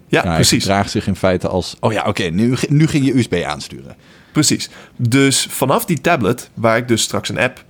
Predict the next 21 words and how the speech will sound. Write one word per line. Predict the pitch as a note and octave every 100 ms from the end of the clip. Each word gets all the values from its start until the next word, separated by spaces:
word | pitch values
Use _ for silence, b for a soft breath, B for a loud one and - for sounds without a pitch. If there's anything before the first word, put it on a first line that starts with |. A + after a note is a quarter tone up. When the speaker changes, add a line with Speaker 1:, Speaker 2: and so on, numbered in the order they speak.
| -
Speaker 1:
op | G#2
heb | F#2+ F#2+
draaien, | F#2 F2+ C3 F3+ B B B
dat | - A#2+
is | B2
dus | B2
onze | A#2+ G#2+ G2+
user | A2+ G2
interface. | A2 C#3+ C#3+ G#3+ - - B B B
Maar | B2+
dat, | D#3 F3
dat | D#3 G3+
is | D#3+
dus | A2+ -
ook | G#2+ G#2
waar | A2 B2
we | A2+
willen | G2+ B2
dat | A2
de | G#2
logica | G#2+ D#3 E3 - G#2 F2+ G2+